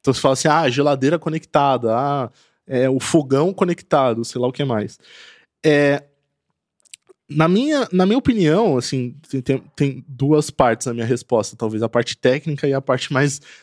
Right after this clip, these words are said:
opinião. É, do ponto de vista técnico, a gente tem, especialmente nos países asiáticos,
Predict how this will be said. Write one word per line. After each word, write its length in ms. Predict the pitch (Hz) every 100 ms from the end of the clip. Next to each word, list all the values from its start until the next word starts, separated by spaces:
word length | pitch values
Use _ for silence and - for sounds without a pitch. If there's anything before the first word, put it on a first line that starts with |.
| _
opinião. 640 | 135 - 147 147 123 107 110 _ _ _ _ _ 156
É, 120 | -
do 140 | 160 160
ponto 240 | 220 254
de 80 | 214
vista 280 | 190 - 156
técnico, 600 | - 151 175 180 147 139
a 60 |
gente 240 | 127 - 165
tem, 160 | 165
especialmente 600 | 160 - 170 190 180 -
nos 160 | 165 -
países 480 | 151 139 131 135 135
asiáticos, 840 | 123 123 117 135 - 120 - -